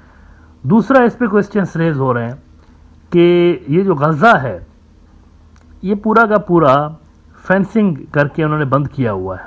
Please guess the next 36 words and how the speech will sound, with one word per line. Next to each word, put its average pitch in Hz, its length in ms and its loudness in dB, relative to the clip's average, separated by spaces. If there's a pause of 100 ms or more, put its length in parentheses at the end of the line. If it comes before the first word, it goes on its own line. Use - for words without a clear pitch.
और 156 100 -2
वो 185 100 0
fencing 202 460 -2
कोई 214 160 2
आम 190 260 4
किस्म 190 320 -4
की 185 100 -4
fencing 175 460 -4
नहीं 170 200 -2
है, 107 60 -4
उसमें 160 300 -4
हज़ारों 156 600 2
volt 175 340 0
का 190 140 -2
current 185 500 -2
हमेशा 165 480 -2
दौड़ता 135 440 -2
रहता 95 300 -8
है, 90 120 -14 (680)
उसको 190 540 2
कोई 180 440 0 (300)
touch 185 220 0
भी 214 160 0
करे 180 240 2
तो 175 100 -2
भस्म 135 320 -4
हो 131 120 -2
जाएगा, 104 420 -6
इतनी 214 380 0
तेज़ 170 420 0
उसमें 147 260 -4
बिजली 139 460 -4 (160)
छोड़ी 131 260 -4
जाती 104 340 -8
है 101 60 -8
हमेशा, 120 460 -6